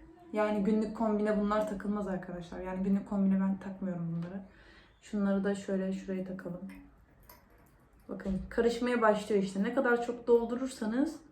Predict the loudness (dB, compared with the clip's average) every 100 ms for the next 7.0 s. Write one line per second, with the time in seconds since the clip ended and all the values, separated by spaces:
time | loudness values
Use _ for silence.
0 | _ -2 0 0 0 -2 -4 -4 -4 -6
1 | -6 -8 -8 -6 -6 -8 -10 -16 -18 -20
2 | -20 -20 -20 -20 _ _ _ _ _ -4
3 | 0 2 0 -6 -10 -4 0 2 2 0
4 | -2 -2 -2 0 0 0 -2 -8 -14 _
5 | _ _ _ _ _ -12 2 6 6 4
6 | 0 -2 0 2 2 0 -2 -6 -6